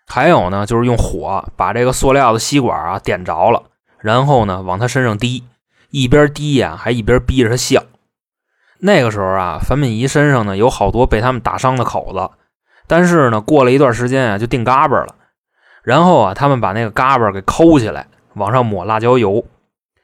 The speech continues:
还用电线啊把他的手捆上，然后呢，拿这铁棍子打他的手。三个凶手里边啊，这个梁伟伦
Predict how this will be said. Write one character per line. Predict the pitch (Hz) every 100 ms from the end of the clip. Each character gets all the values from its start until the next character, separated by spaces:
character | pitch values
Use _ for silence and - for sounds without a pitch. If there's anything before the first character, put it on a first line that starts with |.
| _ -
还 | 143
用 | 190
电 | 185 160 147
线 | 160 156
啊 | 95 78 80
把 | 107 107
他 |
的 | 143
手 | 143 113 131
捆 | 170 - 90 92
上， | 92 - _ -
然 | 110 143
后 | 151 123
呢， | 104 98
拿 | 101 107
这 | 127
铁 | 123 107
棍 | 101 131 107
子 | 104
打 | - 98
他 | 113
的 | 117
手。 | - - - _ _ _ _ _ _
三 | - 214 214
个 | 160
凶 | - 190
手 | 151 113
里 | 98
边 | 95
啊， | 101 82 76
这 | 123
个 | 113
梁 | 135
伟 | 156
伦 | 101 98 110 143